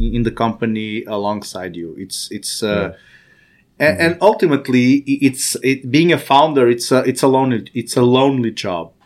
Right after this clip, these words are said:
Speaker 1: you know,
Speaker 2: Mm-hmm.
Speaker 1: because, you know, you take most of the decisions,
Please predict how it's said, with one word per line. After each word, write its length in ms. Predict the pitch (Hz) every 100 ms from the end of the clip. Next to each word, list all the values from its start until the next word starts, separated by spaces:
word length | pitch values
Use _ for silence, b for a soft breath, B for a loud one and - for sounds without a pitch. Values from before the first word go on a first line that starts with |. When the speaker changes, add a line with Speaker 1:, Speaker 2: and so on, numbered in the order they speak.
| _
Speaker 1:
you 120 | - 110
know, 220 | 101 113
Speaker 2:
Mm-hmm. 80 | 120
Speaker 1:
because, 560 | 113 131 117 110 101
you 100 | 120
know, 360 | 110 107 110 - _
you 160 | - 156
take 320 | - 170 -
most 380 | 135 139 139 -
of 160 | 127 120
the 60 | 117
decisions, 960 | 110 - 131 117 104 98 127 127 -